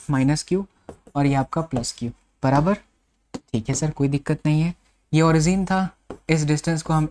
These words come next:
ए ले लेते हैं, ये डिस्टेंस हमारे लिए माइनस ए है क्योंकि ये ओरिजिन है इसलिए माइनस ए लिखा, but क्या डिस्टेंस हमेशा प्लस होता है। और इसी के एक्सिस पर यहाँ से आर जितने डिस्टेंस पर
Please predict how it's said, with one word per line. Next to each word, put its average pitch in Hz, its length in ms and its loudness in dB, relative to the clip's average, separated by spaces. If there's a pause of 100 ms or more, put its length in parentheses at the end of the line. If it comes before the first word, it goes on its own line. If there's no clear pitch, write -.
ए 147 100 4
ले 160 100 2
लेते 160 260 0
हैं, 160 260 -2 (180)
ये 139 120 2
डिस्टेंस 139 380 -2
हमारे 135 240 0
लिए 131 140 0
माइनस 127 420 0
ए 156 40 0
है 151 140 0
क्योंकि 131 300 -2
ये 131 220 2
ओरिजिन 123 420 0
है 156 140 -2 (380)
इसलिए 151 260 0
माइनस 139 320 2
ए 160 40 2
लिखा, 147 300 -2
but 165 160 -2
क्या 170 140 -2
डिस्टेंस 156 380 -2
हमेशा 143 240 0
प्लस 131 280 -4
होता 123 200 -10
है। 165 60 -14 (540)
और 165 320 4 (340)
इसी 190 220 4
के 220 180 2 (100)
एक्सिस 156 400 0
पर 135 240 -4 (580)
यहाँ 151 340 4
से 147 240 -4 (540)
आर 196 280 2
जितने 165 340 -2
डिस्टेंस 131 420 -2
पर 110 200 -12